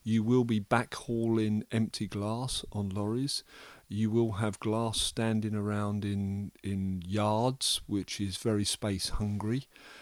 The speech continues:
So I think we have to understand the whole sort of mechanics of this before we rush into it, because we may be able to leap over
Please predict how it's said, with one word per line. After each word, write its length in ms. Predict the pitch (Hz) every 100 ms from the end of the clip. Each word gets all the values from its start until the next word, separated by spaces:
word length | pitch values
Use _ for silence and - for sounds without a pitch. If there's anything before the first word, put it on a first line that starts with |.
| -
So 220 | - 151
I 60 | 147
think 200 | - 180
we 120 | 147
have 320 | 120 143 -
to 160 | - 135
understand 840 | 131 127 123 - 127 120 104 101
the 60 | 101
whole 640 | - - 120 117 113 107
sort 240 | - 113
of 80 | 101
mechanics 640 | 104 - 113 98 - - -
of 120 | -
this 440 | 82 - - - - - - -
before 500 | - 104 - 110 101
we 340 | 95 95 95 90
rush 280 | 101 95 -
into 320 | 104 101 -
it, 160 | 82 -
because 340 | 101 - 120
we 120 | 123 123
may 240 | 135 143
be 140 | 127
able 240 | 127 127 123
to 140 | -
leap 380 | 120 127 120 -
over 540 | 123 139 104 82 76